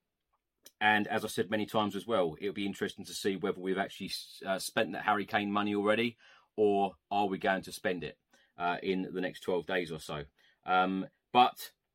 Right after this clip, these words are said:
Ange Postecoglou has put a lot of confidence into a lot of Spurs fans. As I said, uh, earlier, um, the smiles are back, the optimism is back,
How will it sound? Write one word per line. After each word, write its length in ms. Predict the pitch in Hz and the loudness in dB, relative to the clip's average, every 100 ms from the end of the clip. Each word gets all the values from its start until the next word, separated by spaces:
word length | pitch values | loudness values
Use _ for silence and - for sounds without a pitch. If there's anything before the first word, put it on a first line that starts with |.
| _ _ _ _ _ 117 | _ _ _ _ _ 4
Ange 220 | 131 123 | 4 4
Postecoglou 800 | 131 - 120 123 107 104 101 90 | -2 -4 0 0 2 0 -2 -4
has 120 | 95 | -10
put 160 | - 87 | -8 -4
a 60 | |
lot 240 | 104 107 110 | 2 4 2
of 80 | - | 2
confidence 540 | 113 95 92 90 82 | 0 0 -4 -4 -6
into 280 | 98 95 92 | -10 -6 -4
a 20 | |
lot 320 | 95 104 107 | 0 2 2
of 80 | 98 | 0
Spurs 380 | - 107 98 - | -4 -4 -4 -4
fans. 420 | 87 85 85 82 | -4 -2 -2 -6
As 160 | 92 95 | -8 -8
I 40 | |
said, 300 | - 95 82 _ _ _ - | -4 -4 -4 _ _ _ -6
uh, 200 | 90 90 - | -2 -2 -2
earlier, 460 | 98 85 80 80 82 - | 0 0 0 -4 -8 -6
um, 300 | 90 85 82 | -2 -2 -4
the 100 | 85 | -8
smiles 440 | - 110 101 90 | -2 0 2 0
are 40 | 85 | 0
back, 360 | 101 98 - - | 0 0 -4 -16
the 100 | 85 | -10
optimism 580 | - - 98 92 95 90 | -10 -8 -8 -6 -6 -6
is 100 | 87 | -8
back, 440 | - 98 95 - | 0 2 2 -2